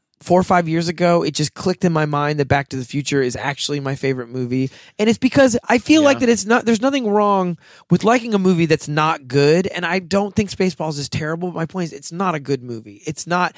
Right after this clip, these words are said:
Speaker 1: it's fun, it's funny.
Speaker 2: I'm thinking of scenes now,
Speaker 1: It's
Speaker 2: and I'm
Speaker 1: not
Speaker 2: like, "Yeah,
Speaker 1: great.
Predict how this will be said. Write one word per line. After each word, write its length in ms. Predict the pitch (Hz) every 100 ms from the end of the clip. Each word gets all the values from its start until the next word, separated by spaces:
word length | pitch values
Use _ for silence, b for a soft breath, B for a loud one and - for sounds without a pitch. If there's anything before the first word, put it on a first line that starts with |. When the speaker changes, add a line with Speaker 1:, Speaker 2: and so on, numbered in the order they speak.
| B B B _
Speaker 1:
it's 180 | 208 -
fun, 680 | - - 240 233 214 220 233 b b -
it's 380 | 180 - - -
funny. 680 | - - - 214 214 170 165
Speaker 2:
I'm 40 | 202
thinking 300 | 147 131 120
of 100 | 104
scenes 360 | - 117 107
now, 80 | 98
Speaker 1:
It's 160 | 196 202
Speaker 2:
and 80 | 220
I'm 60 | 240
Speaker 1:
not 60 |
Speaker 2:
like, 80 | 240
"Yeah, 140 | 147
Speaker 1:
great. 120 | 170